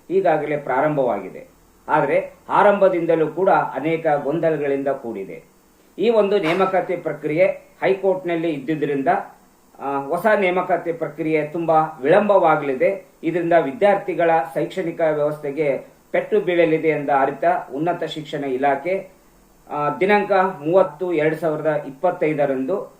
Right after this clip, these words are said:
ಒಂದು ಸುತ್ತೋಲೆಯನ್ನ ಹೊರಡಿಸುತ್ತೆ. ವಿದ್ಯಾರ್ಥಿಗಳ ಶೈಕ್ಷಣಿಕ ಹಿತದೃಷ್ಟಿಯಿಂದ ಎರಡ್ ಸಾವಿರದ ಇಪ್ಪತ್ನಾಲ್ಕು ಇಪ್ಪತ್ತೈದರಲ್ಲಿ ಕರ್ತವ್ಯ ನಿರ್ವಹಿಸಿದಂತ ಅತಿಥಿ ಉಪನ್ಯಾಸಕರನ್ನು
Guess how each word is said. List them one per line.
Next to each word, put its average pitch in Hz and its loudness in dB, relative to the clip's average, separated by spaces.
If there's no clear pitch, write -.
ಒಂದು 160 -2
ಸುತ್ತೋಲೆಯನ್ನ 170 2
ಹೊರಡಿಸುತ್ತೆ. 131 -2
ವಿದ್ಯಾರ್ಥಿಗಳ 175 4
ಶೈಕ್ಷಣಿಕ 160 -4
ಹಿತದೃಷ್ಟಿಯಿಂದ 143 -2
ಎರಡ್ 190 4
ಸಾವಿರದ 175 2
ಇಪ್ಪತ್ನಾಲ್ಕು 160 -2
ಇಪ್ಪತ್ತೈದರಲ್ಲಿ 143 -4
ಕರ್ತವ್ಯ 156 -4
ನಿರ್ವಹಿಸಿದಂತ 139 -2
ಅತಿಥಿ 190 -4
ಉಪನ್ಯಾಸಕರನ್ನು 139 -4